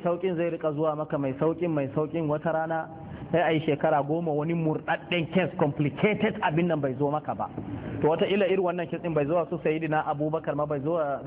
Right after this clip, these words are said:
zamanin manzo, sai ya zo wa Umar. Wanda ya ce shi ga wanda Allah ya ba su kaza kaza kuma rabo ya ƙare. Shi ne suka tsaya suka yi challenging ɗin Umar.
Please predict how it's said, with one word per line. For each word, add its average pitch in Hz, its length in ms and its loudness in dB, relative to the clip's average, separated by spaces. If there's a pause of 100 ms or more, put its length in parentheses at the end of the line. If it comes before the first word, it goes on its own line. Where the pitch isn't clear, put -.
(100)
zamanin 156 340 2
manzo, 143 220 -2
sai 160 140 2
ya 170 100 2
zo 170 120 0
wa 170 200 -2
Umar. 143 240 -2 (720)
Wanda 196 160 4
ya 202 80 2
ce 175 160 4
shi 214 200 4 (160)
ga 185 140 4
wanda 196 220 0
Allah 180 200 0
ya 165 60 2
ba 175 220 2
su 156 60 -8
kaza 156 260 0
kaza 147 260 0
kuma 160 200 2
rabo 127 240 0
ya 127 160 0
ƙare. 123 300 -4 (920)
Shi 175 60 8
ne 175 160 4
suka - 180 4
tsaya 156 220 4
suka 156 160 2
yi 143 100 4
challenging 135 400 2
ɗin 110 160 -4
Umar. 117 160 0